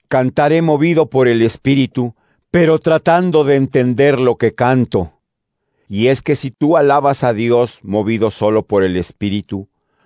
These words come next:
¿cómo responderá amén a tu acción de gracias el que está iniciándose en la fe, si no entiende lo que dices? Tu acción de gracias habrá sido, sin duda,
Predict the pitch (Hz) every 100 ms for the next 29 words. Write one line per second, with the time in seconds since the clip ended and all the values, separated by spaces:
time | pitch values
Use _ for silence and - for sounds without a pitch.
0 | _ _ 214 240 208 156 135 143 131 131
1 | 127 147 135 110 113 147 151 139 - _
2 | 104 110 117 104 - - 113 120 110 104
3 | 104 110 113 110 110 - - 107 - 104
4 | - 113 120 113 98 107 107 110 98 -
5 | 95 87 87 92 107 - _ _ _ _
6 | 120 123 135 127 - 120 120 110 95 -
7 | 90 85 90 123 131 - _ _ _ _
8 | _ _ _ - 143 - - 175 185 170
9 | 147 143 147 147 139 123 123 135 - 131
10 | 123 87 - _ - 101 107 135 139 131